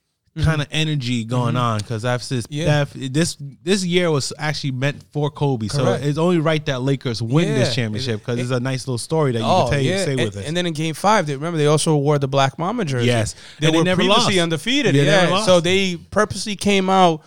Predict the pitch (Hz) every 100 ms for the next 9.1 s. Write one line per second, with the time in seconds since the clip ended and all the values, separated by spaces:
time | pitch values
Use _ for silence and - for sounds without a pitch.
0 | - - - 160 185 180 175 175 190 -
1 | 170 147 139 151 160 156 131 131 - 175
2 | 190 156 135 123 110 139 - 139 151 151
3 | 156 151 151 147 151 147 151 156 151 131
4 | - 139 135 143 147 147 143 131 - 151
5 | 147 156 - 139 131 127 - - - 131
6 | 147 - 151 156 143 135 156 151 131 151
7 | 240 226 139 151 127 135 139 113 - 185
8 | 190 - - - 123 131 120 120 123 120
9 | 117